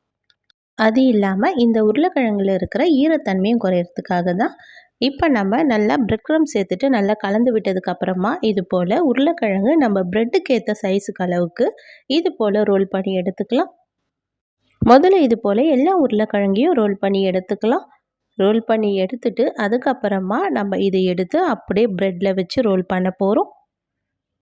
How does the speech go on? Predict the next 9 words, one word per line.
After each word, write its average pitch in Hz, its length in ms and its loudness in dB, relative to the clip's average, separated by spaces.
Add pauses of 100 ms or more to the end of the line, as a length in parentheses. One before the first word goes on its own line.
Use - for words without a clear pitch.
(640)
இப்ப 330 240 2
நான் 226 240 2
இதுல 208 240 0 (100)
சாண்ட்விச் 240 480 0
பிரெட் 196 320 -2
தான் 208 140 0
எடுத்துக்க 185 420 -6
போறேன். 196 300 0
ரோல் 208 180 0